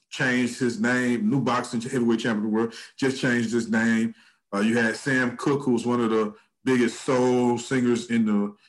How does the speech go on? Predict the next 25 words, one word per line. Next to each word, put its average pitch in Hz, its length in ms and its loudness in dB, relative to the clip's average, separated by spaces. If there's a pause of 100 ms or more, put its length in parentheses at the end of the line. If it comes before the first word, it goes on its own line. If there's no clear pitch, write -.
(140)
in 107 100 0
the 104 80 4
world 120 400 4
at 113 140 2
the 107 80 -8
time, 117 720 -2 (180)
you 107 120 2
know 104 160 4
what 104 180 -2
I'm 110 80 -2 (120)
saying? 110 280 -4 (500)
Uh, 101 140 0
and 101 280 0
he 117 120 4
was 104 240 0
starting 117 480 -2
his 120 260 0
own, 110 680 0
you 107 100 0
know, 101 120 0 (1120)
label 120 540 2 (220)
and 101 100 -6
whatnot. 117 680 -2 (1040)
And, 117 200 2
uh, 110 340 0